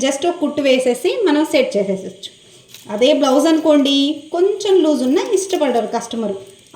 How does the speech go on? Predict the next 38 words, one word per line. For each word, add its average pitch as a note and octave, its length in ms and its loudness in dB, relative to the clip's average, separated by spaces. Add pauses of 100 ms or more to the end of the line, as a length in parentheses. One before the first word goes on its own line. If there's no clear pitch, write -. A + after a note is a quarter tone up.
అవన్నీ G4 400 2 (220)
చిన్న D#4 140 0 (120)
చిన్న F4+ 240 4
మెలకువలు C4 460 0
పాటిస్తే C#4+ 360 -2 (140)
భుజాలు A#3+ 340 0
జారకుండా B3 480 -2
అన్నీ B3 320 0
కూడా F#4+ 200 0
సెట్ F4+ 220 -2
చేయొచ్చు. G3+ 320 -2 (540)
అదేంటన్నది C#4+ 640 2
మీకు C#4+ 200 -2 (320)
మన A#3+ 140 -2 (100)
వీడియోస్ C4+ 360 -2
ఫాలో A3+ 260 -2
అవుతుంటే G#3+ 400 -4
మీకు B3+ 240 -4
చిన్న A3+ 240 -4
చిన్న B3 140 -4 (100)
షార్ట్ G#3+ 320 -6
వీడియోస్లో C#4 420 -4
కూడా B3 160 -2
ఈ A#3 80 -4
మధ్య A3 280 -4
నేను A#3 160 -6 (520)
మంచి B3+ 300 -2 (100)
టైలరింగ్ A3+ 540 -4
బ్లౌజెస్ A#3 440 -2 (120)
కానీ G#3+ 240 -6 (100)
ఏమైనా D#4 320 0
డౌట్స్ A#3 320 -2
ఉంటే A#3+ 180 -4 (580)
చక్కగా C4 420 -4
షార్ట్స్ B3 320 -4
అయితే A3 160 0 (100)
పోస్ట్ D4 260 4
చేస్తున్నాను, D4 380 0